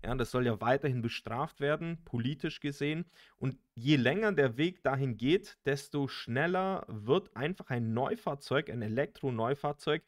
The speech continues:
günstiger sein, als zum Beispiel einen, ein Gebrauchtfahrzeug weiter im Unterhalt zu lassen. Ja, da fallen auch Reparaturen an und sonstiges. Bei einem Gebrauchten, was jetzt man hier zum Beispiel beim Neu-, Neu-, Neufahrzeug so noch nicht hat. Außerdem haben Elektrofahrzeuge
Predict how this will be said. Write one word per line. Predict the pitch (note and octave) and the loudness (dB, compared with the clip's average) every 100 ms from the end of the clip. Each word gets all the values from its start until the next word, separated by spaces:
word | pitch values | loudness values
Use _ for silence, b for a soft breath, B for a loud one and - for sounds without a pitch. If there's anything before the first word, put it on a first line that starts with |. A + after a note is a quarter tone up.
| B B - | B B -2
günstiger | D#3 - E3 D3 | 0 0 0 2
sein, | C3+ C3+ | 2 0
als | B2 | -2
zum | - A#2 | -4 -2
Beispiel | C3 - C3+ | -2 -4 -4
einen, | B2 C3 C3 C3 B B _ - | -2 0 -2 -6 B B _ -2
ein | B2+ B2 | 0 2
Gebrauchtfahrzeug | A#2+ C#3 G#3 - D#3 - B2 G#2 | 4 6 4 2 -2 0 0 2
weiter | A2+ D#3 D#3+ | 2 2 2
im | C3 | 0
Unterhalt | - F3+ D3+ A#2+ A#2+ A#2+ | -2 0 2 2 2 0
zu | - | 0
lassen. | A#2+ C#3+ A2 | 2 0 -2
Ja, | A2 | -4
da | A#2+ | -4
fallen | C3 C#3 | -2 0
auch | C3 C3 | -2 -4
Reparaturen | B2+ B2 A#2+ - D3+ D3+ | -4 -2 -4 -4 -6 -4
an | C#3+ C#3+ B B | -2 -4 B B
und | - A2+ | -6 0
sonstiges. | A#2+ D#3 - D3 D#3+ - b b b - | 0 0 -2 0 0 -2 b b b -4
Bei | B2 | -2
einem | C3+ | 2
Gebrauchten, | C3 C3 A2 D3 - C3+ | 2 2 2 0 -2 -4
was | B2+ | -2
jetzt | C3 A#2+ | -4 -4
man | B2 | -2
hier | A#2+ C#3+ | -2 -2
zum | C#3 | -4
Beispiel | B2+ C3 | -4 -2
beim | B2 A2+ A2+ | -4 -4 -4
Neu-, | - | -2
Neu-, | A#2+ | -2
Neufahrzeug | G2 C3+ E3 D#3 C#3+ C3+ A#2+ | 0 0 2 -2 -2 -4 -2
so | D3 | 0
noch | C3 G#2+ | 0 0
nicht | F#3 - | -2 -2
hat. | A2+ - | -2 0
Außerdem | C3 B2+ B2 A#2+ | -2 -2 -2 -2
haben | A#2+ | 0
Elektrofahrzeuge | A2+ C3+ - C#3 B2+ B2+ - A#2+ A#2 | 0 0 -2 0 0 0 0 0 0